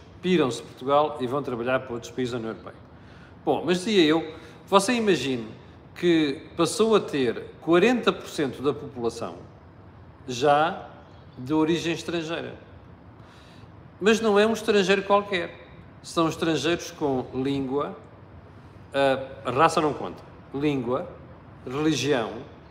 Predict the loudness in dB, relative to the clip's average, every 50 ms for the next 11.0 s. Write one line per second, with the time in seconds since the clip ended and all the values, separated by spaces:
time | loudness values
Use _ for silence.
0 | -20 -20 -20 -20 -20 -20 -20 -16 -10 -10 -10 -10 -8 -4 -4 -4 -4 -2 -2 -2
1 | 0 0 0 -2 -4 -6 -10 -16 -18 -20 -20 -20 -20 -16 -14 -14 -10 -6 -2 0
2 | 4 6 6 4 4 2 0 2 2 2 2 2 -2 -4 -4 -4 -4 -4 -4 -2
3 | -4 -4 -4 -4 -8 -8 -8 -8 -10 -12 -10 -10 -10 -10 -12 -14 -18 -20 -20 -20
4 | -20 -20 -20 -20 -20 -20 -20 -20 -20 -20 -20 -20 -20 -20 -20 -20 -20 -20 -20 -20
5 | -12 -8 -8 -2 2 2 2 2 2 0 2 6 8 8 8 6 4 0 2 2
6 | 4 4 2 2 2 0 0 0 -2 -2 -4 -6 -8 -8 -4 -2 -2 0 2 2
7 | 4 2 2 0 -2 -2 -2 0 0 -2 -6 -8 -10 -4 0 2 2 2 2 -2
8 | -4 -2 0 0 0 -2 -2 -2 0 0 0 0 -2 -2 -2 -4 -10 -14 -14 -8
9 | -6 -6 -6 -4 -2 -2 0 0 0 0 0 0 -2 0 0 0 0 0 -2 -2
10 | -2 -2 -4 -4 -6 -8 -6 -6 -8 -6 -8 -8 -8 -8 -10 -10 -10 -14 -18 -18